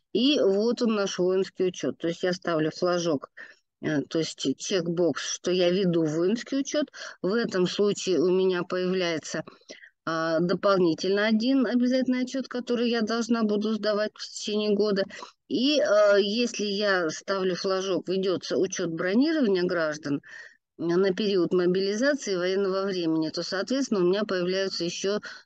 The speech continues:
два отчёта. А, ну, естественно, флажок я проставляю в том случае, если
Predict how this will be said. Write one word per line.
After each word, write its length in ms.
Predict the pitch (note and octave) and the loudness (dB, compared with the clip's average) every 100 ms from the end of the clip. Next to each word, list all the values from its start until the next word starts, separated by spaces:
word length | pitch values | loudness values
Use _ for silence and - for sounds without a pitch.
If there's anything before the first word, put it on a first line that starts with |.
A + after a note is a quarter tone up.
| _ | _
два 480 | E3+ F#3 F#3+ F3+ D3 - _ - | -6 -2 4 4 2 -4 _ -6
отчёта. 580 | E3 - D#3+ C#3 C3 - _ _ _ _ | -6 -4 -4 -2 -4 -6 _ _ _ _
А, 420 | E3+ D#3+ D#3 D3+ D#3 - - C4+ - _ - | -4 0 0 0 -2 -4 -12 -14 -20 _ 2
ну, 120 | B3+ | 4
естественно, 500 | B3 B3 A3+ A3 F#3+ | 4 2 0 0 0
флажок 420 | F#3+ G#3 B3+ D4 | 0 0 0 0
я 60 | G#3 | -2
проставляю 520 | F#3 F3+ F#3 F#3+ F3+ | -4 -4 -2 0 -2
в 40 | F3+ | 0
том 180 | F3 F3+ | 0 2
случае, 360 | A#3 B3 F#3 | 0 0 -2
если 180 | E3 | -2